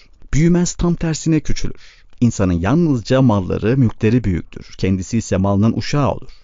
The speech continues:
Bunu iyi bil." Sürücü kekinden bir lokma alıp çiğnemeye başladı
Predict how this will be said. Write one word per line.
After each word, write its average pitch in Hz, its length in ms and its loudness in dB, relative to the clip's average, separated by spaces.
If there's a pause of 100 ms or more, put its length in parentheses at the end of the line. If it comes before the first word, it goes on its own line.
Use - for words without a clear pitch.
Bunu 98 220 2
iyi 120 240 0
bil." - 120 -8 (960)
Sürücü 160 440 0
kekinden 135 520 2
bir 165 80 2
lokma 98 280 0
alıp - 200 -4
çiğnemeye 90 500 2
başladı - 420 -10